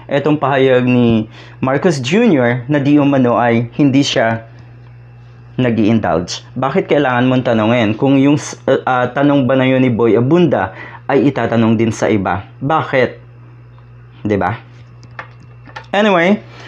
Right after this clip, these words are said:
so, ako po'y natutuwa sa resulta ng interview or one-on-one na yun with Boy Abunda dahil, alam niyo po, kahit, kahit anong, um,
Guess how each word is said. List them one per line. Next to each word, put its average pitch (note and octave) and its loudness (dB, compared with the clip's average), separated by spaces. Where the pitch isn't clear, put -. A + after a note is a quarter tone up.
so, - 0
ako E3+ 0
po'y B3 4
natutuwa G3 2
sa E3 -2
resulta D#3+ 0
ng D3+ 2
interview D3 2
or C3+ 4
one-on-one C3+ 2
na B2+ 2
yun B2 2
with A#2+ 0
Boy A2 0
Abunda A2+ 0
dahil, D3+ 2
alam D3+ 2
niyo G3 0
po, B2+ -2
kahit, E3 -2
kahit G3+ 0
anong, E3+ 2
um, A#2 0